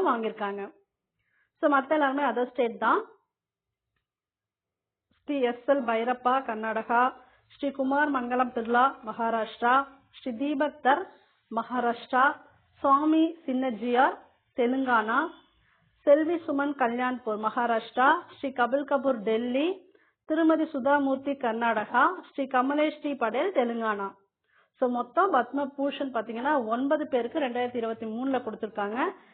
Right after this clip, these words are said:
இதுல முக்கியமா நீங்க ஞாபகம் வச்சுக்க வேண்டியது, தமிழ்நாட்டை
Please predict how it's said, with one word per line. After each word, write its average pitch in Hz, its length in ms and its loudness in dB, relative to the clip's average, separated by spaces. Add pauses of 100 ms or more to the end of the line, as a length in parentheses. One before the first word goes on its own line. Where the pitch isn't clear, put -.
இதுல 233 180 -6 (100)
முக்கியமா 285 420 -2 (220)
நீங்க 247 220 -4
ஞாபகம் 226 260 -2
வச்சுக்க 240 300 -8
வேண்டியது, 220 380 -2 (420)
தமிழ்நாட்டை 269 460 0